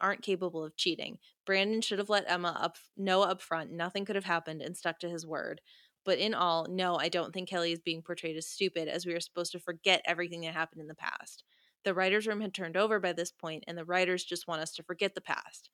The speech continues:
I know two of you are experiencing it for the first time. It gets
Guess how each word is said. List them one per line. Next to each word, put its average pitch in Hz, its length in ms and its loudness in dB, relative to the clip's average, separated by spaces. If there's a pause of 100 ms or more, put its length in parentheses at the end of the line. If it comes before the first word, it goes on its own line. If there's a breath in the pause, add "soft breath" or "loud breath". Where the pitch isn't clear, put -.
(380)
I 180 100 0
know 180 280 2
two 208 200 4
of 196 100 2
you 196 120 8
are 190 60 6
experiencing 170 680 0
it 160 240 -8
for 170 120 2
the 170 60 -2
first 175 300 0
time. 160 300 -4
It 160 100 -8
gets 180 200 0